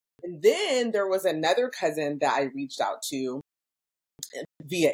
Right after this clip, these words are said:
inbox. And so I gave her my spiel, let her know what I was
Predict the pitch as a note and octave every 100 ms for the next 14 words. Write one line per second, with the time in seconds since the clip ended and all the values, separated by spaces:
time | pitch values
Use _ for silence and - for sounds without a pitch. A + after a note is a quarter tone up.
0 | - E3+ C3+ - - - - - G2+ C3
1 | F3 F#3+ G#3+ A3+ G#3 G3 - D#3+ D3+ C#3
2 | C#3 - _ _ _ _ _ _ D3 E3
3 | F#3 F#3+ E3+ D#3 D3+ D3 C3+ D3+ C#3 C3
4 | C3